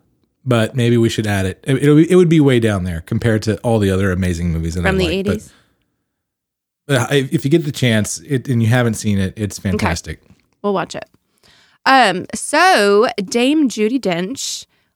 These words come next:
Speaker 2: won an Academy Award for Best Actress in a Supporting Role for her role as Queen Elizabeth the First. But she's on screen for about six minutes total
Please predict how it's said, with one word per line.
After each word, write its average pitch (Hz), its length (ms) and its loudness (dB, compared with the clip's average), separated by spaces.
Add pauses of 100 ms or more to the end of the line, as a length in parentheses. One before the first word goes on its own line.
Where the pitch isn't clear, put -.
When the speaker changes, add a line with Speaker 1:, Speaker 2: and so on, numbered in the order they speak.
(120)
Speaker 2:
won 202 580 0
an 208 180 -2
Academy 240 480 -2
Award 180 340 -2
for 196 120 -4
Best 180 300 -6
Actress 180 480 -4
in 190 100 -8
a 196 40 -8
Supporting 185 440 -8
Role 175 260 -4
for 196 200 -6
her 202 120 -2
role 190 300 -4 (460)
as 196 120 -8
Queen 190 180 -4
Elizabeth 214 320 -2
the 247 60 -12
First. 185 380 -6 (600)
But - 180 0
she's 269 240 -2
on 262 260 2
screen 269 420 0
for 226 280 -2
about 208 300 0
six - 500 -4
minutes 226 340 0
total 175 460 -2